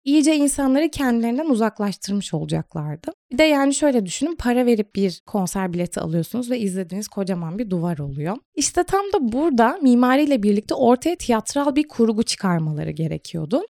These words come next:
Sahne tasarımcıları olan Mark Fisher ve Jonathan Park bir sürü eskiz ve kurgu ortaya çıkardıktan sonra işin mühendislik kısmı başlıyor. Duvarın neler anlatacağı belli olsa bile,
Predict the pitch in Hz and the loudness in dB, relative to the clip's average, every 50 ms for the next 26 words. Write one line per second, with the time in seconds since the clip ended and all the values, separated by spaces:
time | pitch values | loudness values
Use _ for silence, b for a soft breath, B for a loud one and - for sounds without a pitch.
0 | _ - - 277 247 247 262 277 285 - 277 254 - 269 262 254 254 247 233 240 | _ -2 2 4 6 6 6 6 6 4 0 0 4 2 4 4 4 2 2 4
1 | 247 247 240 247 - 214 220 226 233 247 240 226 226 220 226 - - - 233 - | 4 4 4 4 4 2 2 2 4 2 2 2 2 0 0 -2 0 0 0 2
2 | - 254 233 226 233 214 196 208 208 226 220 - 226 226 220 - - 240 262 339 | 2 2 2 4 2 2 2 2 0 0 -2 0 -2 -2 -2 -2 -2 -2 -2 -4
3 | _ - _ - 269 302 - - 294 254 262 - 202 196 190 - - - 262 240 | _ -14 _ 0 2 2 2 0 -2 -4 -2 0 0 0 0 -2 -6 -6 -4 -4
4 | 220 208 254 277 - - - 226 214 208 185 220 240 202 185 175 - 170 165 - | 0 0 0 0 0 -6 -4 -2 -2 0 2 2 2 2 2 -2 -4 -8 -6 -6
5 | - - - 185 170 170 175 180 _ - 196 208 214 208 - - 180 175 175 220 | -8 -6 -4 -4 -4 -4 -6 -6 _ 0 0 2 2 0 -2 -2 -2 0 2 0
6 | 294 370 - _ 302 277 - - 370 359 311 269 269 269 247 247 226 - - - | 0 0 0 _ 0 2 2 2 2 2 2 4 4 6 4 4 2 0 -2 -6
7 | - - - 170 - - 160 156 139 147 - - - - - 160 151 - - 165 | -6 -2 -4 -2 -2 0 -4 -2 0 -2 -2 -2 -4 -6 -4 -4 -4 -4 -6 -12
8 | _ _ - 254 240 269 277 294 320 330 302 277 254 269 302 339 339 320 285 262 | _ _ 2 6 8 8 6 6 6 6 6 6 6 6 6 6 6 4 6 4
9 | 247 247 - 208 254 254 247 226 240 247 254 254 269 269 240 233 233 - - 311 | 4 4 4 2 4 4 4 4 4 4 6 6 6 6 4 4 2 2 0 0
10 | 285 233 202 165 160 160 190 | 2 4 2 2 2 0 -2